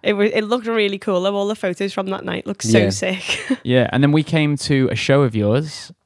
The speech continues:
Speaker 2: Yes.
Speaker 3: at Earth? No.
Speaker 2: Grow.
Speaker 3: Uh, Grow.
Speaker 2: Grow in
Speaker 3: Hackney.
Speaker 2: Hackney, yeah.
Speaker 3: Yeah, and that was
Speaker 1: That was
Speaker 3: we'll,
Speaker 1: so good.
Speaker 3: we'll get onto this a little bit later, but that was an organic rave.
Speaker 2: Oh,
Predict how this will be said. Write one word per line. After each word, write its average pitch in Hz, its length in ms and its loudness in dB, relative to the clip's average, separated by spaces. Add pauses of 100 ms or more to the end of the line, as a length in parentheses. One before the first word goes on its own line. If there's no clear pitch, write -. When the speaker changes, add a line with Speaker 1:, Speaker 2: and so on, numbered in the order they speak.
(160)
Speaker 2:
Yes. 120 340 2
Speaker 3:
at - 520 -4 (500)
Earth? 160 380 0
No. 123 240 0 (240)
Speaker 2:
Grow. 123 300 6
Speaker 3:
Uh, 95 40 -8 (160)
Grow. 123 340 2 (460)
Speaker 2:
Grow 110 200 -2
in - 0 -
Speaker 3:
Hackney. 101 180 -2
Speaker 2:
Hackney, 95 440 -6
yeah. 95 180 0
Speaker 3:
Yeah, 107 340 0
and 110 100 0
that 131 140 2
was 117 160 2
Speaker 1:
That 208 120 2
was - 120 -2
Speaker 3:
we'll, 120 120 4
Speaker 1:
so 185 200 0
good. 180 300 -2 (180)
Speaker 3:
we'll 135 100 4
get 143 100 2
onto 123 220 0
this 104 160 -2
a 110 40 -2
little 107 120 -2
bit 95 140 -4
later, 104 180 0
but - 120 -6
that 107 100 -2
was 104 140 -4
an 98 100 -2
organic 101 540 0
rave. 98 460 -2 (240)
Speaker 2:
Oh, 110 120 0